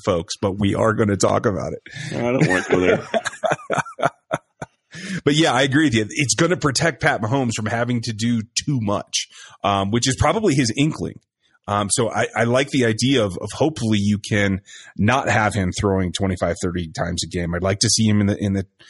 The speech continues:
Speaker 1: twenty passes a game range, and maybe those particular plays, you can get more quality out of them if you can run the ball and not have to use the quantity of them.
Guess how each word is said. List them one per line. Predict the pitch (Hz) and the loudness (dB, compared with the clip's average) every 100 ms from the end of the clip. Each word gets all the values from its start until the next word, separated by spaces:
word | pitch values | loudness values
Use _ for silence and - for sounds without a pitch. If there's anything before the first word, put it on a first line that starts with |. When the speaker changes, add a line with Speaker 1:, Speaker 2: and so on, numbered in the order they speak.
| - - - | -20 -10 0
Speaker 1:
twenty | 143 131 | 2 2
passes | 135 127 117 110 | 2 2 2 0
a | 104 | 0
game | 120 117 110 - _ | 0 2 0 -4 _
range, | 107 147 135 113 107 | 0 2 2 0 0
and | 101 | 0
maybe | 113 160 185 139 | 2 2 0 0
those | 120 113 110 104 104 - _ _ _ _ - | 2 2 2 0 -2 -4 _ _ _ _ -6
particular | 120 - 127 120 110 | -2 0 0 0 -2
plays, | 90 104 104 98 92 - - _ - | 0 -2 0 0 0 -2 -6 _ -4
you | |
can | 113 | 0
get | 110 | 0
more | 104 98 | 2 -2
quality | - 131 160 160 95 90 | 0 0 2 2 2 0
out | 87 | 0
of | 87 | -2
them | 90 87 - - | -2 -2 -4 -10
if | - - | -10 -4
you | 107 | -4
can | 107 | 0
run | 120 135 | 0 2
the | |
ball | 101 98 | 2 2
and | 101 | 2
not | 98 | 0
have | 107 98 | 0 -2
to | 95 | -4
use | 92 | -4
the | - | -6
quantity | - 117 117 90 76 57 | -4 0 2 2 0 -2
of | - | -6
them. | - | -12